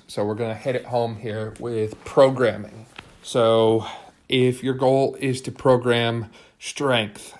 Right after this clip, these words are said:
so if you want to increase the strength of your glutes, you're gonna be looking at doing probably two of these exercises per day. So something like the squat and the hip thrust and the deadlift, or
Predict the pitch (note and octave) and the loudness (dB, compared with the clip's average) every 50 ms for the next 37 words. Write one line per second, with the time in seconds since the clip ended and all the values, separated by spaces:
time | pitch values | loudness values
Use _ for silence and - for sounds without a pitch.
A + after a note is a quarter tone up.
0 | _ - - - A#2 A2 A2 A2 A#2 A#2+ A#2+ A#2+ A#2 G#2+ - - - - C3 A#2+ | _ -14 -8 -4 -2 -2 -2 -2 -4 -2 0 0 0 -2 -2 -6 -10 -6 -4 -2
1 | A#2+ A#2 A#2 A2+ A2+ A#2 - - - - C3 B2 - - C3 B2 - - B2 A2 | 0 0 0 0 -2 -4 -10 -12 -8 -6 -6 -4 -4 -4 -4 -4 -4 -6 -10 -10
2 | - - - C#3 B2+ A#2+ A#2+ A2+ - A#2+ A2 G#2 A2+ A2 - - A2+ A2 G#2+ G2+ | -10 -6 -2 -2 0 0 0 -2 -2 -4 -4 -2 -4 -8 -4 -2 -2 -2 -2 -2
3 | - - - - - - - - - _ _ - B2+ A#2 C3+ C3 C3 C3 B2+ B2 | -4 -8 -12 -14 -14 -16 -20 -20 -20 _ _ -10 -6 -2 0 0 0 0 -2 -2
4 | B2 B2+ C3 B2+ B2+ C#3 B2 A#2+ A#2+ - - - A#2 A2+ A2+ A#2 - - C3 B2 | 0 0 -2 -2 -2 -4 -6 -4 -6 -8 -8 -4 -2 -2 -2 -2 -4 -8 -8 -4
5 | B2+ B2 A#2+ A#2+ A#2+ A#2+ A#2+ A#2+ A#2 A2 - - - - _ _ _ - - D3 | -2 0 0 0 -2 -2 -4 -4 -6 -8 -10 -14 -20 -20 _ _ _ -2 2 2
6 | C#3+ C3 A#2+ B2+ - - - - - C#3 B2+ B2+ B2+ A#2+ B2 A#2+ A#2 A2 A2 G#2+ | 2 2 0 -4 -8 -12 -10 -6 -4 -2 0 0 0 0 0 -2 -2 -2 -2 -2
7 | G#2+ G#2 - - A#2 A2 - - A2 G#2+ G#2 G#2+ G#2 - G2+ - - - - A2 | -2 -4 -4 -8 -8 -6 -4 -2 0 0 0 -2 -2 -6 -8 -12 -12 -8 -6 -6
8 | G2+ G2 G#2 G2+ - - - - - _ - - _ _ _ _ _ - - - | -4 -4 -4 -6 -8 -8 -12 -16 -20 _ -20 -20 _ _ _ _ _ -8 -2 0
9 | A#2 A2 A2 A2 G#2+ G#2+ G#2+ G#2+ G#2+ - - A#2+ A2+ A2 A#2 A2 A2+ A2+ A2+ A2+ | 0 2 2 2 0 0 -2 -2 -4 -4 -4 -4 -2 -4 -6 -6 -4 -2 -2 -2
10 | A2+ A2 A2 - - - - B2 B2 A2+ A2 A2 A2 A2 A2+ A2 - - - - | -2 -4 -4 -8 -14 -16 -10 -6 -4 -4 -4 -4 -6 -8 -10 -10 -10 -10 -10 -6
11 | - C3+ B2 B2+ B2+ - B2 A#2 A2 A2 - E3+ E3+ E3+ - - D3+ D3+ D3 D3 | 0 2 4 4 4 2 0 -4 -6 -2 -2 -2 -2 -2 -4 -2 2 4 6 6
12 | C#3 C3+ C3 C3 - - - - C3 B2 B2 A#2+ A#2+ A2+ G#2+ B2 A#2 G#2+ A#2 A#2 | 6 4 2 -2 -6 -10 -8 -6 -4 -2 -2 -2 -2 0 2 2 2 2 2 0
13 | A#2 A#2 A2+ A2 - - - - - _ - _ _ _ _ - B2 A#2 A2+ A2 | 0 0 0 -2 -6 -12 -20 -20 -20 _ -20 _ _ _ _ -2 2 4 4 4
14 | A2 A2 - | 4 2 0